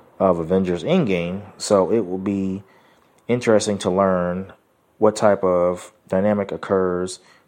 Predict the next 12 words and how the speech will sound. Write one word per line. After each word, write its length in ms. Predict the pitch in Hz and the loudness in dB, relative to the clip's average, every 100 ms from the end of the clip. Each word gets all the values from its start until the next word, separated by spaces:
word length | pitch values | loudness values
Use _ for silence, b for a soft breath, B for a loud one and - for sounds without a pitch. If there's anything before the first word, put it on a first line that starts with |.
| - | -10
between 720 | - - 107 101 95 92 80 - | -6 0 0 2 -2 -4 -8 -10
the 80 | 87 | -6
two 180 | 107 | -4
Hulks 300 | 95 92 90 | 0 0 -2
on 240 | - 82 80 | -6 -8 -8
screen. 340 | - 98 80 - _ _ _ _ _ _ b b b b b b b b _ - | -6 -6 -6 -14 _ _ _ _ _ _ b b b b b b b b _ -4
Um, 640 | 92 92 90 87 87 87 90 b b b b b b _ _ _ _ _ _ - - _ | 0 2 0 -2 -4 -10 -16 b b b b b b _ _ _ _ _ _ -20 -20 _
the 80 | 101 | -10
series 480 | 95 - 131 110 110 | -2 4 4 4 0
is 300 | 95 101 98 | 0 0 0
directed 440 | 87 95 95 98 | 0 0 0 -4
by, 580 | 90 90 87 85 85 90 | 0 2 2 0 -2 -6